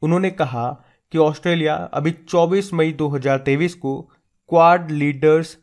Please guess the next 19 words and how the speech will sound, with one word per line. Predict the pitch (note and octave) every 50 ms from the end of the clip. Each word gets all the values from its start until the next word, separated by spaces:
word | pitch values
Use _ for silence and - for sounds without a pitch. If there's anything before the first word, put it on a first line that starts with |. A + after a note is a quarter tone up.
| _ _
समिट | _ - - - D#3 D#3 D#3 D#3+ D#3 -
की | - D3+
मेजबानी | D3 C3+ B2 A#2 A#2+ B2 A#2+ A#2
करेगा। | A2 A2+ G2+ G2 F2+ F#2+ G2 - _ _ _ _ _ _ _ _ _ _ _ B2
ये | B2 D3+
बैठक | D3+ D#3 D3+ C#3 - D#3+ D#3+ D#3+ -
सिडनी | - - D3 C#3 C3+ C#3+ D#3+ E3
में | E3+ E3+ E3+
होगी | D3+ D#3 C#3+ C#3 D3 D#3 - _ _ _ _ _ _ _ _ _
और | C3+ D3 D#3
ये | D#3+ F3
पहला | E3+ - E3 D#3 D#3 D#3+ F3 F#3+ F#3+
मौका | F#3+ F3 E3 - F3 E3
होगा | D#3 D3+ C3 A#2+ C3+ D3 D#3
जब | D3+ D#3 D#3+ D#3 - -
ऑस्ट्रेलिया | C#3+ C3+ - - _ D#3 D3+ C#3 C#3+ D3 D3+
इस | D3+ - -
सम्मेलन | - C3+ C3 B2+ C3 C3 C3+ C#3 D3+
की | C#3+ - - C3+